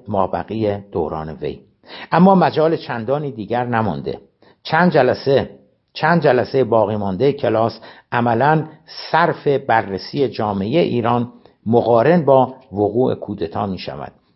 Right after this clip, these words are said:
و نهایتاً درس تاریخ تحولات سیاسی اجتماعی ایران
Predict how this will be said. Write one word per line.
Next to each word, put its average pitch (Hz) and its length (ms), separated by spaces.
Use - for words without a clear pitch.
و 113 120
نهایتاً 113 720
درس 151 240
تاریخ 123 540
تحولات 104 600
سیاسی 98 520
اجتماعی 87 600
ایران 113 400